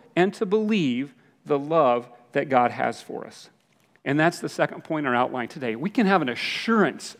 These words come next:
of God's love for us. John says,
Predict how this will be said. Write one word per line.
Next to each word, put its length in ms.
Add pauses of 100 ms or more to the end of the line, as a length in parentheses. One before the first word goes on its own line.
of 200
God's 440 (320)
love 420 (220)
for 320
us. 160 (260)
John 360
says, 440